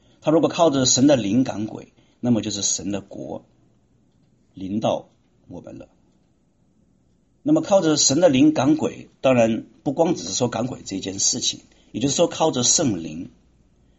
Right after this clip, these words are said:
的能力、恩赐来做事。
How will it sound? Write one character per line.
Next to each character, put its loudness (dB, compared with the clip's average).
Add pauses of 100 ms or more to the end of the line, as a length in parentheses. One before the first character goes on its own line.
(120)
的 -4
能 -4
力、 -2
恩 2
赐 -4 (800)
来 -4
做 -4
事。 2